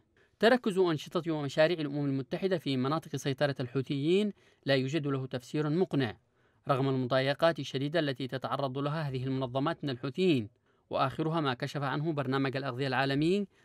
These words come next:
الذي هدد بإيقاف نشاطه قبل أن يتراجع في ظل تجاهل الميليشيا لمطالبه.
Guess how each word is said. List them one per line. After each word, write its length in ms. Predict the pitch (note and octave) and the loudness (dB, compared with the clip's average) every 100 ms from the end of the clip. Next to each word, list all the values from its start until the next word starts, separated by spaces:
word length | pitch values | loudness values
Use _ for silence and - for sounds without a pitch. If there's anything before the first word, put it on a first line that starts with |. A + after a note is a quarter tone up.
| - | -6
الذي 260 | B2+ B2+ A2+ | -2 -2 -2
هدد 320 | D3 D3 C#3 | 0 0 0
بإيقاف 480 | A#2+ A#2+ - D3 C#3 | -2 -4 -2 -2 0
نشاطه 560 | C3 D#3+ E3 - A2 - _ _ | -2 2 2 2 -2 -4 _ _
قبل 200 | A3 G#3 | 2 4
أن 160 | E3+ D3 | 2 2
يتراجع 540 | C#3 C3 D3 D3+ C#3+ | 0 2 4 4 2
في 160 | D3 D3+ | 0 0
ظل 240 | F#3 F#3 | 0 -2
تجاهل 360 | D#3 C3+ D3+ C#3+ | -2 0 0 0
الميليشيا 400 | C3 C3 B2+ C#3+ | 0 -2 -2 -2
لمطالبه. 640 | C#3 C#3 F#3 C#3 A#2+ G#2+ | -2 2 2 2 0 -4